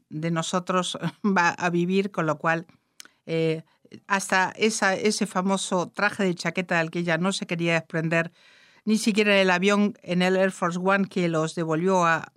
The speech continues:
a los restos del presidente Kennedy asesinado y a ella, y a Johnson, que tomó posesión en el propio avión como mandatario de los Estados Unidos, porque era el vicepresidente, eh, ese, ese, ese traje de chaqueta rosa de Chanel,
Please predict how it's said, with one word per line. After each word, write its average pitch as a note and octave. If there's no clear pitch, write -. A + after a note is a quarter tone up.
a E3+
los E3
restos F#3+
del F3+
presidente F3+
Kennedy F3+
asesinado F3+
y E3+
a F3
ella, F#3
y F3
a E3+
Johnson, G#3+
que A3
tomó E3
posesión F#3+
en F3+
el D#3+
propio F3+
avión F3+
como D#3+
mandatario E3+
de F3
los E3+
Estados F3+
Unidos, A3
porque F3+
era F3+
el E3
vicepresidente, G3
eh, E3
ese, F#3
ese, G3
ese G3
traje G#3+
de G3+
chaqueta F#3
rosa F3+
de E3
Chanel, F#3